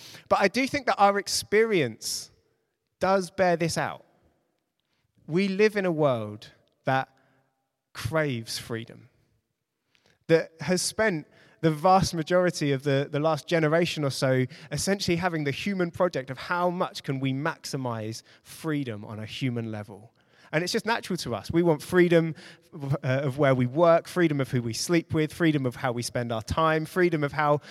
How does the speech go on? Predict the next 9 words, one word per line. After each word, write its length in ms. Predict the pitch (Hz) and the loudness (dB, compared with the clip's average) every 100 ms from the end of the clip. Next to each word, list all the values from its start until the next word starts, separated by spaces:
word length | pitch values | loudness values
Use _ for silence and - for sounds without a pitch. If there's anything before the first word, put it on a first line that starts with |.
| - | -8
we 100 | 151 | -2
have 200 | 156 147 | 2 4
our 140 | 135 127 | 2 2
coffee 460 | - 180 - 160 | 2 2 2 -2
ground 580 | 143 135 156 160 160 147 | -2 -2 2 4 4 2
and 160 | 135 131 | -2 -4
frothed, 680 | - 156 160 156 - - - - - | -6 4 4 4 -8 -20 -20 -20 -10
freedom 380 | - 185 180 165 | 4 6 6 6
of, 200 | 151 | 4